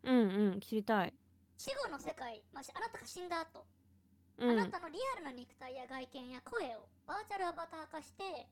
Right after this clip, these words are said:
Speaker 1: うん。
Speaker 2: 任意の発言をさせたり、触れ合う権利を提供しますか？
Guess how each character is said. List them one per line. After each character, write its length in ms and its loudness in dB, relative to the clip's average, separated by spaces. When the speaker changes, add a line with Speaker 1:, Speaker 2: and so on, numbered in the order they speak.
Speaker 1:
う 60 4
ん。 20 6
Speaker 2:
任 160 6
意 20 -2
の 80 -4
発 260 -16
言 140 -10
を 40 -16
さ 120 -12
せ 80 -20
た 80 -6
り、 60 -10
触 120 -12
れ 120 0
合 80 0
う 80 -6
権 180 -10
利 120 -16
を 120 -16
提 160 -10
供 140 -8
し 120 -18
ま 120 -12
す 100 -20
か？ 180 -16